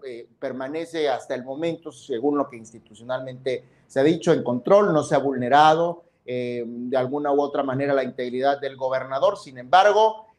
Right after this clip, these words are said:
eh, importante dar a conocer esta situación, y yo creo que pa-, como ciudadanos,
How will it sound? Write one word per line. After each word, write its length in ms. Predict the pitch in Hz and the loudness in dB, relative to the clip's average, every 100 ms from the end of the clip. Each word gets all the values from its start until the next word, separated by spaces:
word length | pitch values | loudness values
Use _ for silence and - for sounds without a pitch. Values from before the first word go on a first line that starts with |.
| _ | _
eh, 140 | 123 _ | -16 _
importante 800 | 143 139 151 135 160 185 190 180 | -10 -2 -2 0 2 2 2 -4
dar 200 | 160 151 | 0 -2
a 100 | 147 | -4
conocer 380 | 135 127 143 139 | -10 -10 -10 -10
esta 260 | 139 135 | -8 -10
situación, 420 | 131 139 156 185 | -10 -10 -8 -8
y 40 | 202 | -4
yo 100 | 196 | 0
creo 200 | 196 185 | 0 0
que 240 | 185 - | -2 0
pa-, 220 | 170 - - | 0 0 -6
como 240 | 160 156 | -6 -8
ciudadanos, 680 | 147 160 175 185 196 - | -2 2 4 2 -2 -10